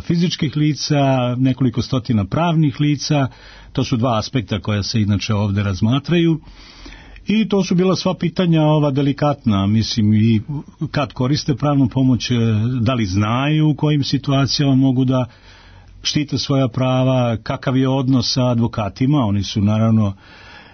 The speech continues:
i za njih, e, jedini most prema zakonu, državi, institucijama,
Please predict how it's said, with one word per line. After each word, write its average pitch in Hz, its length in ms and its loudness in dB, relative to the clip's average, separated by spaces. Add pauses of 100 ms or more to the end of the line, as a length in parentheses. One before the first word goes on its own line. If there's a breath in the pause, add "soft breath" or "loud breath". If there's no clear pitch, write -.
i 107 140 0
za 113 160 -2
njih, 113 320 2
e, 113 60 0 (640)
jedini 113 460 2
most 127 400 0
prema 107 440 0 (640)
zakonu, 113 680 0
državi, 107 400 0
institucijama, 123 840 0